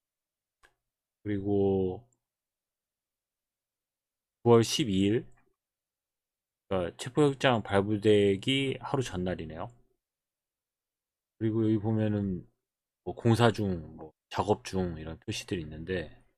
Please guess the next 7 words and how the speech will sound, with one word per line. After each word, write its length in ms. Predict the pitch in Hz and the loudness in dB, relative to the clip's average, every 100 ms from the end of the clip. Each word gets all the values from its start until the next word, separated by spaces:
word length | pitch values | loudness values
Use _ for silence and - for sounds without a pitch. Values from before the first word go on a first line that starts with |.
| - | -10
뭐 80 | 92 | -8
이렇게 400 | 90 - 85 - - | -6 -4 -4 -6 -8
표시가 300 | 127 127 127 | -6 0 0
돼 100 | 92 | 0
있는데, 440 | 90 90 101 82 - - _ _ _ _ _ | -4 -4 -4 -6 -12 -20 _ _ _ _ _
요거는 840 | 120 120 135 131 131 123 92 78 - _ _ _ _ | -2 0 2 2 4 4 2 -4 -14 _ _ _ _
지금 400 | 98 107 92 - | -4 -2 -2 -6